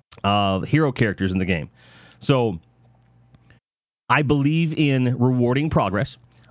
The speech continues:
I believe in having a progression system. Uh, but I agree that forty hours straight of P V P for one character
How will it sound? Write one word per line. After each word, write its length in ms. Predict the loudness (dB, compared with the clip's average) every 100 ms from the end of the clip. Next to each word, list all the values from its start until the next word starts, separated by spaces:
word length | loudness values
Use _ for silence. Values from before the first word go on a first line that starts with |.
| 0
I 120 | 2
believe 540 | 2 0 2 0 0
in 280 | -2 -2 0
having 320 | 0 0 0
a 40 | -2
progression 500 | -2 0 0 0 -2
system. 440 | 0 0 0 -4 -6 _ -20 -20 -10
Uh, 220 | -2 -2
but 140 | 0 0
I 120 | 0
agree 520 | 0 0 0 0 -4 -2
that 180 | -4 -4
forty 420 | -2 0 0 -2 0
hours 380 | 2 2 -2
straight 340 | -2 0 0 0
of 180 | -2 -2
P 180 | -2 0
V 140 | 0
P 400 | 0 0 0 -4 -6
for 160 | -2 0
one 340 | 2 0 0
character 600 | 0 0 -2 -2 -2 -2